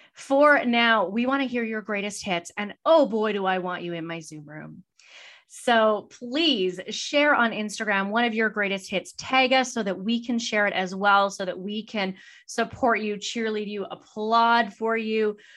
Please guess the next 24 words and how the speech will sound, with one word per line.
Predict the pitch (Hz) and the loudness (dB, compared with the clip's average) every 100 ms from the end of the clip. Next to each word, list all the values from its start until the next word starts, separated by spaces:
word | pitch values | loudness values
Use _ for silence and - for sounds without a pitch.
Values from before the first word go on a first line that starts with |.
| _ | _
because | 226 233 208 185 | -6 -2 -4 -4
we | 196 214 | -6 -4
want | 202 208 - | -4 -4 -6
to | 226 | -10
see | 226 190 | -6 -6
the | 180 | -4
magic | 190 226 240 226 220 | -2 0 0 -2 -4
that | 196 185 | -6 -4
you | 196 247 | -4 -2
are | 220 | -2
putting | 208 214 196 175 | -2 -6 -6 -4
out | 180 | -4
into | 180 175 - | -4 -6 -8
the | |
world | 165 202 220 220 220 220 - - - _ | -6 -2 2 2 2 -4 -16 -20 -20 _
and | 214 214 | -4 -4
help | - - 269 269 277 | -6 -2 -2 -2 -10
you | 254 | -8
get | 226 233 | -4 -4
it | 240 240 - | -4 -6 -6
out | 240 233 196 | -6 -6 -10
into | 175 - 175 | -12 -12 -12
more | 175 196 233 254 269 | -10 -8 -8 -8 -14
places. | _ 143 147 - - _ - - - | _ -18 -18 -20 -20 _ -20 -20 -20